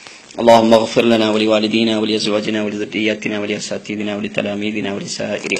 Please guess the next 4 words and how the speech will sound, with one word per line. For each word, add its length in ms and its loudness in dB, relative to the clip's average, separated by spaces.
أئمة 380 -4
الدين. 360 -4
അടുത്ത 240 0
അധ്യായം 600 6